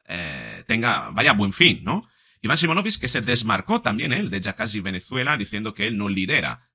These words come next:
ese movimiento, quien lidera ese movimiento más bien es Eric Prince, ¿bien? Pero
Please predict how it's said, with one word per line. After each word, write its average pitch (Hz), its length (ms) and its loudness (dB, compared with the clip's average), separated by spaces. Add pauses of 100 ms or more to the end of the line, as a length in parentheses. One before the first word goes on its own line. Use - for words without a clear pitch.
(140)
ese 98 640 0 (220)
movimiento, 190 640 0
quien - 180 -2
lidera 208 220 0
ese 190 120 -2
movimiento 107 400 -2
más 78 200 -6
bien 95 340 -4
es - 360 -2
Eric - 280 -4
Prince, 175 440 0 (180)
¿bien? 185 320 -4 (340)
Pero 117 280 0